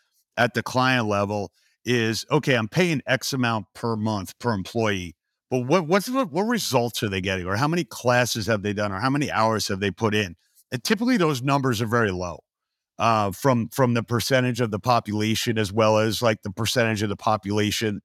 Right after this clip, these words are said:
that's eligible that actually is, like, a super user. And I feel like the data that you are, could potentially provide back,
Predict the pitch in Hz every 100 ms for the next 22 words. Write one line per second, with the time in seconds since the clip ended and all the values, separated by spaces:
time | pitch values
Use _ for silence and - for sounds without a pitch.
0 | _ _ - 117 113 - 110 117 101 95
1 | 104 95 101 107 - 107 98 101 98 -
2 | - 120 107 101 92 92 98 87 - _
3 | _ - 123 - 170 156 147 - 107 123
4 | 127 117 110 104 95 _ _ _ _ 127
5 | 113 110 127 123 117 107 98 123 104 98
6 | 127 - 113 95 110 101 110 101 87 117
7 | 104 98